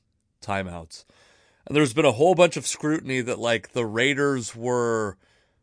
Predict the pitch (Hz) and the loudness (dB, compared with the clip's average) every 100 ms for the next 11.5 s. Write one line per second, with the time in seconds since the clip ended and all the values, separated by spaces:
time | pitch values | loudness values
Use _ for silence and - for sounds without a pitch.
0 | _ - - 131 147 156 143 - 147 151 | _ -12 -2 2 2 0 -6 -4 0 0
1 | - - 127 139 139 143 147 - - 127 | -2 -4 0 4 4 2 0 -4 -4 -4
2 | - 135 127 143 - - 143 147 - 120 | -2 -2 2 4 2 -2 0 0 -2 -4
3 | 107 104 - 135 123 113 135 131 120 - | -4 -8 0 0 0 -2 -2 -2 -4 -2
4 | 127 131 127 - 127 - 131 117 123 131 | -2 0 -6 -8 -10 -4 -4 -2 -2 -2
5 | 117 110 123 104 131 135 147 - - - | -4 -6 -6 -4 -4 -4 -6 -10 -18 -20
6 | - _ _ - 185 175 202 240 208 196 | -20 _ _ 0 4 4 4 0 0 0
7 | 151 - 160 143 143 - _ - 151 135 | -2 0 0 0 -6 -12 _ -8 -4 -2
8 | 131 143 143 135 - 131 - 127 117 - | 0 0 0 -4 -4 -8 -4 -2 -2 -2
9 | 110 110 104 101 92 113 107 123 143 175 | -4 -2 -2 -4 -6 -10 -8 -2 0 2
10 | 160 113 147 - - 143 113 117 123 151 | 0 -2 -4 -4 -2 -2 -2 -8 -2 0
11 | 127 98 110 - | 0 -2 -8 -12